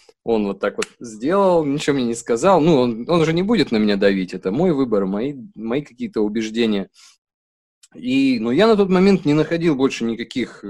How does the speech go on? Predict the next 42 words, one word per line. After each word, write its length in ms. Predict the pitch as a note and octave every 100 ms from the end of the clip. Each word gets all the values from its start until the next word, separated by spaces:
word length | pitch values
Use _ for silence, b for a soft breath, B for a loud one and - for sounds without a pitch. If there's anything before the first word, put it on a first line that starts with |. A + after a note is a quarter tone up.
| G2
целей 400 | - C#3 C3 G#2+
и, 760 | G2+ F#2+ F#2+ G2 G#2+ G2+ G2 G2
и 40 |
смыслов, 560 | - A#2+ C3 - F#2+ -
потому 240 | - G2+
что 160 | G2 G#2+
я 140 | G#2+
видел, 260 | B2 A2 F#2+
как 180 | F#2+
люди 200 | A#2 G#2+
мучаются, 520 | G2+ D#3+ F#3 D#3+ - G#2+
что-то 380 | - - G2
работа, 400 | G2+ A2 A#2 A2
дом, 220 | G#2 A2 G#2
работа, 320 | G2 G#2 A2
дом. 280 | E3 G3 F3+ B B _
У 80 | G#2
меня 320 | G#2+ A#2 A2
там, 360 | F#2+ F#2+ F#2 F2 _ _ _
э, 260 | G2+ G2 F#2+
институт 600 | G#2 - D3 - A#3+ A#3 -
маячит, 580 | D3+ D3+ D#3 D3 - -
какие-то 320 | _ B2+ A#2 A#2+
начальные 480 | A#2 C3 A2+ A2+
курсы. 480 | G#2 B2 G#2+ - G2 -
И 80 | B2+
я 180 | G#3 G#3
вот 180 | D3+
говорю: 240 | B2+ B2 A2 _ _
"Ну, 160 | D#3+ F3+
правда, 400 | G3 G2+ F#2+ - B -
я 120 | D3
не 100 | F#3
буду 220 | F#3+ F3+
мешать 320 | F3+ - F3+
другим, 400 | F3 G3 A3 C4
но 140 | F3+ G#3+
буду 300 | F#3+ G#3 D#3
получать 480 | C3+ B2+ B2+ D3+ B2
удовольствие". 400 | A2 G#2 - C3
Так 80 |
вот, 160 | F#3